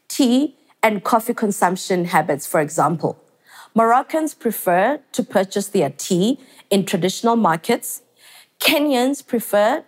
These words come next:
to purchase their tea and coffee in supermarkets, while Ethiopians prefer to purchase their products in local kiosks. Local culture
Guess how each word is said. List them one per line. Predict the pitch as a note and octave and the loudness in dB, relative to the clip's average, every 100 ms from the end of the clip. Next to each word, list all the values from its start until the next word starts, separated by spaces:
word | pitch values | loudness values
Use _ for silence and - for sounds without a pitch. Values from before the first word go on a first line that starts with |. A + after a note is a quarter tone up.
| - | -14
to | G3+ | -8
purchase | - G3+ G#3 G3+ | -2 -2 -2 -2
their | F3 | -2
tea | D#3 - G#3+ | -2 -2 0
and | G3 | 0
coffee | - F3 - A3 C#4+ - _ | 0 0 0 0 0 -4 _
in | F#3+ | -4
supermarkets, | - - - B3+ F#3 F3 C#4 E4 - - _ _ | -2 -2 0 2 2 2 0 -2 -6 -18 _ _
while | B3+ C4+ | 2 2
Ethiopians | C4 F4 F#4+ - A3 F3 F3 - _ - | 0 0 0 0 -2 -2 -4 -12 _ -4
prefer | B3+ - B3 C4 D4+ | -2 0 2 2 2
to | - A3+ | -4 -6
purchase | - A3+ A#3 G3 | -2 -2 -2 -6
their | - A#3+ C4 | -2 0 0
products | - G#3 D#3+ C#3+ - - - _ _ - | 0 0 2 0 -4 -12 -14 _ _ -2
in | G#3 F3+ | 0 2
local | F3+ F3 F#3 | 2 0 -2
kiosks. | E3+ - D#3+ - - - _ _ _ _ _ _ - - - | -2 -2 -4 -4 -10 -12 _ _ _ _ _ _ -20 -20 -6
Local | F#3+ G#3 E4+ - G4+ | 0 2 2 0 -4
culture | - A3+ G#3 - F#3+ F3 A#3 | 0 2 2 2 0 0 -2